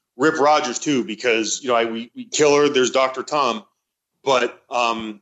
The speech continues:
in terms of the psychology of the business, in terms of how to walk in to any arena in the world where they don't know your name,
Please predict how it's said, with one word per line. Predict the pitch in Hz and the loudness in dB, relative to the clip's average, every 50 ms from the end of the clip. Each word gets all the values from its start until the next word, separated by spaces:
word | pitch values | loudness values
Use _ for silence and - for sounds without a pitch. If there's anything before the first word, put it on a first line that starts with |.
| _ _ _ _ | _ _ _ _
in | - 139 127 123 | -6 -6 -4 -4
terms | - - 151 151 156 170 160 156 | -4 -2 0 2 2 2 2 2
of | 165 160 165 | 0 0 0
the | 127 123 | -2 0
psychology | - - - 123 117 113 - - - 156 156 151 147 147 139 113 113 117 117 120 - - | 0 2 2 0 0 -2 -4 -2 0 0 2 2 2 2 0 0 -4 -6 -6 -6 -4 -2
of | 127 123 123 120 | -2 -2 -2 -4
the | 120 | -8
business, | 113 - 120 123 120 - - 95 87 - - - 127 | -8 -4 -4 -4 -4 -6 -8 -10 -10 -10 -10 -8 -10
in | 113 107 | -10 -4
terms | - 139 135 135 131 | -2 -2 0 0 0
of | 135 - | -2 0
how | - 139 | 0 0
to | 131 123 | 0 0
walk | 113 107 110 117 127 147 156 151 - | 0 0 0 0 0 0 0 0 -2
in | 160 127 113 110 110 110 _ _ _ _ _ _ _ _ _ _ _ | -4 -4 -4 -6 -10 -14 _ _ _ _ _ _ _ _ _ _ _
to | - - 127 - - | -12 -10 -10 -6 -4
any | 156 143 156 165 175 | 0 2 4 4 4
arena | 165 143 151 147 131 117 104 98 - - _ _ _ _ _ _ | 4 2 2 2 2 2 0 -2 -4 -8 _ _ _ _ _ _
in | - 139 | -4 0
the | 135 127 | 0 0
world | 117 113 123 131 123 107 85 - - - | 2 2 2 2 2 2 -2 -4 -6 -4
where | 117 123 | -2 -2
they | 120 120 113 | 0 -2 -2
don't | 110 - 131 127 139 139 | -2 -2 -2 0 0 0
know | 139 135 131 | 0 0 0
your | 123 123 117 | 2 0 0
name, | 117 123 110 98 92 90 | 0 -2 -2 -4 -6 -8